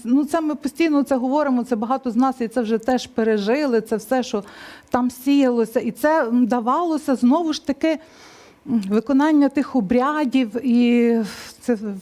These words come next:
цього освячення, пус-, пости. Знову ж таки, якось воно йшло, на першому місці,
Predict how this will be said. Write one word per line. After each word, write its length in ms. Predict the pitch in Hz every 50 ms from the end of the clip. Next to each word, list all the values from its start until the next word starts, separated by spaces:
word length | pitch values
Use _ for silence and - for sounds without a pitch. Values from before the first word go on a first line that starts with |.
| - -
цього 220 | - 262 247 233
освячення, 1000 | 247 233 233 - - 233 254 285 285 277 269 - - 262 262 254 254 247 240 240 240 - - -
пус-, 180 | 240 240 - - -
пости. 580 | - 277 254 - - - - 254 294 294 285 269 - - - - - - _ _ - - -
Знову 340 | 214 190 233 311 392 427 370
ж 100 | - -
таки, 180 | 330 - -
якось 260 | 339 339 339 339 - 294
воно 220 | 320 302 349 349
йшло, 540 | 294 - - - 240 262 320 403 508 480 440 - - _ _ _ _ _ _ - - - - -
на 100 | 247 254
першому 520 | 254 330 370 359 - - 359 339 330 330
місці, 580 | 320 311 302 254 208 - - - - 170 180